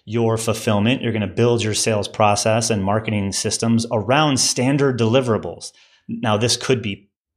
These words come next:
multiple packages, this could be one package, uh, it doesn't really matter, but we're building the whole offering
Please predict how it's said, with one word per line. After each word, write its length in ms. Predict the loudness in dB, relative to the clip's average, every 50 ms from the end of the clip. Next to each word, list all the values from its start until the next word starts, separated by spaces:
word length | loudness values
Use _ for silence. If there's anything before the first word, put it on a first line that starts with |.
| _
multiple 440 | -6 -4 -2 -2 -4 -4 -4 -4 -2
packages, 600 | 2 4 2 4 4 2 0 2 2 0 2 2
this 140 | 0 -2 -2
could 240 | -2 -4 -4 -2 -4
be 160 | -4 -4 -6
one 300 | -4 -2 -2 -2 0 0
package, 580 | 2 2 2 2 2 0 -2 -2 -2 -4 -8 -14 _ _ _ _ _ _ _
uh, 220 | -6 -4 -2 -2 -2
it 60 | 0
doesn't 220 | 0 2 2 4 4
really 200 | 4 4 2 2
matter, 320 | 2 2 2 0 0 -4
but 180 | -6 -6 -4 -2
we're 100 | -2 -4
building 720 | -2 0 2 2 4 4 4 2 2 2 0 -4 -4 -4
the 480 | -2 0 0 2 0 0 -4 -6 -12 _ _ _ _ _ _
whole 640 | -20 -16 -8 -6 -4 -2 -2 -2 -4 -4 -6 -6 0 2
offering 600 | 4 4 4 4 2 0 0 0 0 -2 -2